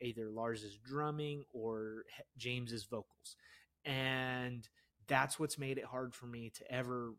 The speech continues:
really listen to and get into Metallica. After this week's <laughs> listen, I'm not going to just be jumping into and,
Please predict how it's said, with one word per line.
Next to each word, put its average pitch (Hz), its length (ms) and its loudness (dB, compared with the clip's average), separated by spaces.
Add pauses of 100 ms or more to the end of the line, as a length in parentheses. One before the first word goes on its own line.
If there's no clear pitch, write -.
really 127 540 2 (120)
listen 131 580 0 (100)
to 123 420 0
and 113 160 -8
get 113 240 -4
into 135 360 -4
Metallica. 107 640 -10 (800)
After 156 320 8
this 147 240 4
week's 147 260 0
<laughs> - 0 -
listen, 156 360 6
I'm 143 180 -2
not 127 300 0
going 135 340 -2
to 131 120 -6
just 123 340 -2
be 123 220 0 (300)
jumping 127 480 0
into 139 800 2
and, 120 160 -2